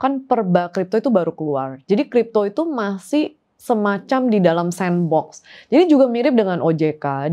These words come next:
di mana mereka memiliki suatu ekosistem sandboxing untuk semua perusahaan-perusahaan yang, em, barangnya masih baru, regulasinya masih baru, dan masih dalam proses in-, implementasi. Jadi pada awalnya ketika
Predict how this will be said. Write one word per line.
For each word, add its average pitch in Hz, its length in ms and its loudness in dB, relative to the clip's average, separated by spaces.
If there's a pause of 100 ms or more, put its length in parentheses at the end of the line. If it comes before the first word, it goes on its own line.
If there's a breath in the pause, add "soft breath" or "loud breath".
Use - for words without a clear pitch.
(160)
di 208 160 6
mana 190 240 2
mereka 254 320 -4
memiliki 220 720 -2 (320 loud breath)
suatu 196 800 0
ekosistem 190 800 -2
sandboxing 175 960 -2 (320 soft breath)
untuk 247 320 2
semua 262 400 -2
perusahaan-perusahaan 202 640 -4
yang, 214 320 -4
em, 170 280 -2 (120)
barangnya 175 400 0
masih 190 160 -4
baru, 156 240 0 (160)
regulasinya 196 800 0
masih 202 160 0
baru, 254 400 2
dan 190 240 0
masih 185 240 0
dalam 180 240 0
proses 175 320 -6
in-, 165 400 -8
implementasi. 165 880 -4 (480 loud breath)
Jadi 320 320 2 (160)
pada 233 240 0
awalnya 240 640 -2
ketika 185 560 -2